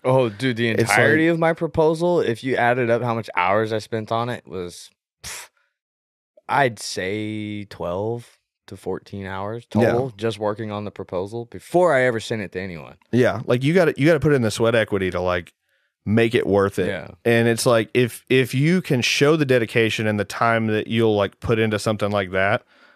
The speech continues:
Speaker 2: I feel
Speaker 1: Mm.
Speaker 2: like that can reflect well because, like,
Speaker 1: That's why I say the video too, because
Speaker 2: Yeah.
Speaker 1: that's gonna set a precedent up front, is, like, you can create videos, especially if you put editing, styling, and shit into it. They're gonna be able to see, like, "Oh, he actually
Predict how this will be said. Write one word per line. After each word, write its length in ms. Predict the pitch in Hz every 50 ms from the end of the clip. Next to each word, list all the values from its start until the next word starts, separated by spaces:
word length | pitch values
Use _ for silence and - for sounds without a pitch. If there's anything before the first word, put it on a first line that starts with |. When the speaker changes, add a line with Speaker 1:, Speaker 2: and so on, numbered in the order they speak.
| _ -
Speaker 2:
I 60 | 101
feel 140 | 101 107 123
Speaker 1:
Mm. 40 | 110
Speaker 2:
like 100 | 107 95
that 160 | 104 101 95
can 140 | - 117 104
reflect 400 | 95 92 - - 107 101 95 -
well 220 | 95 98 101 104 101
because, 440 | 101 98 - 104 98 95 90 87 -
like, 300 | 95 95 90 82 - _ _ _ _ _ _ - - - - - - - - -
Speaker 1:
That's 160 | 135 135 165
why 100 | 160 147
I 40 | 131
say 140 | - 143 131
the 100 | 117 107
video 320 | 104 120 113 110 101 98
too, 360 | 95 - 127 127 110 87 67 65
because 340 | - 92 - - 107 92 104
Speaker 2:
Yeah. 220 | 135 143 143 117 87
Speaker 1:
that's 220 | 127 131 131 -
gonna 180 | - 131 117 107
set 160 | - 123 110
a 80 | 101 90
precedent 500 | - 117 110 98 - - 87 92 - -
up 160 | 80 85 -
front, 420 | - - 127 135 131 120 95 62
is, 180 | 76 98 90 85
like, 180 | 95 90 -
you 120 | 95 117 110
can 120 | - 110 98
create 320 | - 107 98 87 69 64
videos, 520 | 87 135 147 135 120 104 101 101 95 85 87
especially 380 | 90 - - 120 - - 95
if 120 | 87 - -
you 80 | 92
put 160 | - - 95 -
editing, 500 | - 87 90 85 82 87 85 85 85 82 - _ _ _ _ _
styling, 680 | - - - 90 85 85 87 87 85 85 82 82 82
and 100 | 78 78 -
shit 180 | - - 82 80
into 400 | 82 87 87 - - 80 73 73
it. 120 | 76 - _ - - - - _ _ _ _
They're 120 | 101 107
gonna 120 | 104 107 98
be 60 | 98
able 100 | 92 87
to 60 | 82 87
see, 260 | - - 147 135 117
like, 180 | 101 95 95 -
"Oh, 160 | 117 139 135 110
he 220 | 104 117 127 127
actually 460 | 117 113 - - 110 104 98 98 95